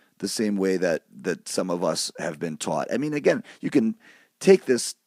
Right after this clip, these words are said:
to many extremes. I guess ultimately you're trying to have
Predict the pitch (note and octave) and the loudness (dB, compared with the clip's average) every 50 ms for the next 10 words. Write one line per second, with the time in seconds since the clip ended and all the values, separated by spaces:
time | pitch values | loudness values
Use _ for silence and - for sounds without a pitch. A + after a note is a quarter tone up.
0 | _ _ - - B2+ C3 D#3 E3+ E3+ D#3+ C#3 A#2 - - - - - C#3 C#3 B2+ | _ _ -4 -2 -2 -2 -2 0 2 2 2 2 0 -2 -4 0 2 2 2 4
1 | G#2 F#2 E2 - G#2+ B2+ C3+ F3+ F#3+ - - - - _ - - - _ _ _ | 2 0 -2 -6 -4 0 2 2 2 2 -2 -6 -12 _ -20 -20 -20 _ _ _
2 | _ _ _ _ - E2+ F2 - - - G#2 - G#2 A2 A2 - - D3 C#3+ D3 | _ _ _ _ 2 4 4 2 0 -4 -2 0 0 0 0 0 -2 -2 0 0
3 | D3 C#3 A2+ C3 A#2 G2 A2+ A2+ A2 G#2+ G#2+ G2+ - - | -2 -2 -2 -2 -2 0 0 -2 -2 -2 -2 -4 -6 -10